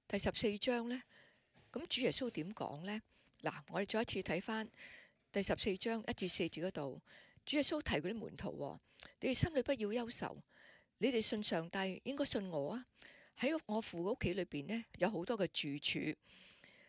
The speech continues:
如果嗰度冇，我老早就講俾你哋聽啦。我去嗰度係為你預備個地方俾你哋，遲啲去。當我預備好地方呢，我會再返嚟你哋嗰度接你哋去㗎。我喺邊度，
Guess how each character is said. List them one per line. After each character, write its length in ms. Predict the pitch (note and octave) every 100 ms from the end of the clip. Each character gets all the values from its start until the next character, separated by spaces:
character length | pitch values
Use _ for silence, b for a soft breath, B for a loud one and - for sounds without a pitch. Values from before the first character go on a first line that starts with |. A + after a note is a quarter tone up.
| B B _ _ _ _
如 160 | F3
果 80 | A3+
嗰 40 | F4
度 80 | A3
冇， 180 | C#3+ -
我 140 | G3 -
老 80 | E3
早 0 |
就 240 | F#3 E3+ F#3+
講 180 | D3
俾 80 | F3+
你 140 | F#3 C#3+
哋 40 |
聽 280 | - G#3 G#3
啦。 200 | A3 A#3 B B B
我 100 | -
去 100 | B3+
嗰 140 | A#3+ D4+
度 120 | A#3
係 140 | G#3
為 140 | E3+ D#3 G3
你 220 | - F3 F3
預 20 |
備 160 | F3
個 80 | E3
地 160 | F3+ D3+
方 320 | - A#3 A3
俾 140 | -
你 120 | G#3+ E3
哋， 160 | C#3+ D#3
遲 200 | - C3
啲 420 | G3+ F3+ D3 D#3+
去。 160 | F#3 - B B B B B B B B
當 120 | F4
我 80 | F4+
預 100 | G3+
備 160 | G3 A3
好 60 |
地 160 | C4 D3+
方 240 | G#3+ A#3+
呢， 100 | A#3+ A#3+
我 60 | F3+
會 100 | F3+
再 320 | - - G3 F#3
返 240 | A#3+ A3+
嚟 180 | F3+ - B B B -
你 100 | F#3+
哋 140 | D#3
嗰 100 | F#3
度 140 | G3
接 240 | D#3 - F3+
你 120 | E3
哋 120 | D#3
去 160 | F3 D#3+
㗎。 240 | D3+ C#3 - - B B B B B B -
我 140 | A#3+
喺 120 | B3
邊 180 | - C#4
度， 260 | G#3 D#3